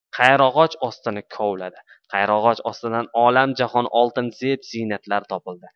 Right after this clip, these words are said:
Ana o'zbeklar kimlar? O'zbeklar qonun posbonlariga ana shunday ilon misoli qop-qora boshlarini ko'taradi. O'zbeklar ana shu ilon ko'zlari bilan boqadi. O'zbeklar ana shu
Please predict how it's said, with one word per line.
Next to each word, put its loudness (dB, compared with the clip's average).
Ana 0
o'zbeklar 0
kimlar? -2
O'zbeklar 0
qonun 0
posbonlariga 0
ana 0
shunday -2
ilon 2
misoli 2
qop-qora 2
boshlarini -2
ko'taradi. -8
O'zbeklar -2
ana -4
shu -10
ilon 0
ko'zlari -2
bilan -4
boqadi. -6
O'zbeklar 0
ana -2
shu -8